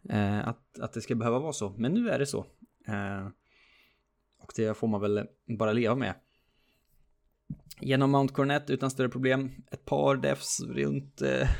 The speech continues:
snörouten ändå. När man kommer ut där och de, alla Pokémon är över level fyrtio och jag har liksom Pokémon i typ level trettiofem. Inte helt, eh, optimalt ändå. Så det tog ett tag. Det var mycket spränga fram och tillbaka och hila i det huset, eh, i snön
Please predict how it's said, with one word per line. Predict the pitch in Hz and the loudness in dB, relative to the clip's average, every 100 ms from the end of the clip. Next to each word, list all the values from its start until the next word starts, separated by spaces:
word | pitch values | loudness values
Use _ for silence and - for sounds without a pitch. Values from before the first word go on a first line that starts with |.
| - | -2
snörouten | - 131 123 123 117 131 123 - 131 | -4 0 2 4 4 4 2 2 2
ändå. | 127 131 131 131 - - - - - | 4 6 4 4 -10 -20 -20 -18 -4
När | 123 | 0
man | 120 | 2
kommer | 123 120 | 4 4
ut | 123 | 4
där | 123 | 4
och | 117 | 4
de, | 120 120 | 6 4
alla | 120 120 117 | 4 4 4
Pokémon | - 123 - 117 | 2 0 4 4
är | 117 | 6
över | 117 113 | 2 0
level | 117 | 0
fyrtio | 127 - - 117 | 0 -4 0 2
och | 113 117 | 2 2
jag | 113 117 113 | 4 4 2
har | - 110 | 0 -2
liksom | 110 104 107 | -2 -4 -6
Pokémon | 104 - 113 | -6 -4 -4
i | 110 | -4
typ | - | -6
level | 113 107 | -6 -6
trettiofem. | 120 113 - 135 139 - _ _ _ _ _ - | -6 -6 -2 -2 -2 -12 _ _ _ _ _ -12
Inte | 113 - 113 | -12 -6 -4
helt, | 110 107 - - | -2 -2 -4 -6
eh, | 107 - | -4 -4
optimalt | - - 107 107 104 - | -8 -4 -2 -2 -4 -10
ändå. | 107 104 101 101 101 104 - - 98 - - - _ _ - - - | -6 -6 -6 -6 -6 -6 -4 -4 -4 -6 -20 -20 _ _ -20 -18 -6
Så | 113 | -4
det | 110 | 2
tog | 135 | 2
ett | 131 | 2
tag. | 127 110 104 | 0 0 0
Det | |
var | 117 | 0
mycket | 127 127 131 - | 0 0 -2 -2
spränga | - 127 117 | 0 2 4
fram | 117 107 | 2 0
och | |
tillbaka | 107 113 - | 0 0 -2
och | 110 | -4
hila | 107 104 107 | -4 -4 -4
i | 104 | -4
det | 101 107 | -4 -4
huset, | 104 - 113 - - _ _ _ - | -4 -4 -8 -8 -20 _ _ _ -10
eh, | 107 104 | -6 -4
i | 110 | -6
snön | - 113 98 | -4 -4 -4